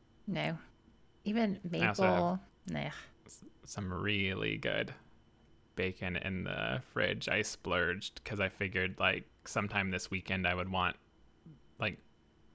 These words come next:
Speaker 2: not Thanksgiving food, but to also not have to cook a lot. So I was like,
Speaker 1: Mm.
Speaker 2: "Oh, I'm gonna do bacon, eggs, and grits."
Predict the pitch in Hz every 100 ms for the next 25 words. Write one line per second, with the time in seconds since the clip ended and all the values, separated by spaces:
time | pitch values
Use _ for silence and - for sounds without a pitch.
0 | - - 104 95 - 110 - 123 123 120
1 | 131 120 117 110 - 98 98 107 98 95
2 | 98 - - 98 - 107 107 110 - -
3 | 101 95 208 196 120 107 92 95 101 98
4 | 98 92 92 92 95 90 92 - 92 92
5 | 113 - - -